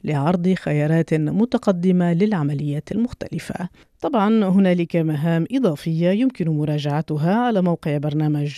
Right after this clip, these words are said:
أونكس على العنوان التالي: titanium software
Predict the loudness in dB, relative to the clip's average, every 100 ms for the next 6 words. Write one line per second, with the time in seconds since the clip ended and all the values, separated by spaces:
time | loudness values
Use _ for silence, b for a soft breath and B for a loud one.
0 | -2 -2 -2 -4 -6 -2 0 0 2 2
1 | 0 -2 -2 -4 -2 -6 -6 -12 -12 _
2 | -4 -2 0 2 2 0 0 -2 -4 -2
3 | 0 0